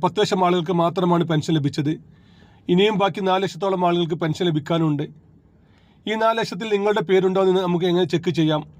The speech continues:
അതുപോലെ തന്നെ നിങ്ങളുടെ ഫോണിലേക്ക് എന്തെല്ലാം മെസ്സേജുകൾ വന്നെന്നും ചെക്ക് ചെയ്യാം. ഇതിൽ നമ്മൾ ആദ്യം ശ്രദ്ധിക്കേണ്ടത് നമ്മൾ അപേക്ഷ കൊടുത്ത ഫോൺ നമ്പറിലേക്ക് നമ്മുടെ അപേക്ഷ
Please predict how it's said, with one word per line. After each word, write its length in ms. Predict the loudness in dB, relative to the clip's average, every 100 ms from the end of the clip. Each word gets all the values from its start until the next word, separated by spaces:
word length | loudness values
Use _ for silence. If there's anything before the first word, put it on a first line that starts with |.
| -20 -20 -20 -2
അതുപോലെ 260 | 0 2 0
തന്നെ 120 | 0 2
നിങ്ങളുടെ 260 | 4 2 2
ഫോണിലേക്ക് 340 | 2 2 0 0
എന്തെല്ലാം 260 | 0 0 -2
മെസ്സേജുകൾ 300 | -2 -2 0
വന്നെന്നും 240 | 2 2 0
ചെക്ക് 180 | -2 -4 -6
ചെയ്യാം. 180 | -6 -8 -16 -20 _ _ _ -20 _ -20 -10
ഇതിൽ 100 | -2 0
നമ്മൾ 160 | 4 2
ആദ്യം 180 | 2 -4
ശ്രദ്ധിക്കേണ്ടത് 500 | -6 -6 -2 0 2 0 0
നമ്മൾ 180 | 0 0
അപേക്ഷ 300 | 0 -4 -4 -4
കൊടുത്ത 260 | -2 -4 -2
ഫോൺ 120 | 0 0
നമ്പറിലേക്ക് 540 | 0 0 0 0 -4 -2 -2
നമ്മുടെ 240 | 0 2 2
അപേക്ഷ 240 | 0 -2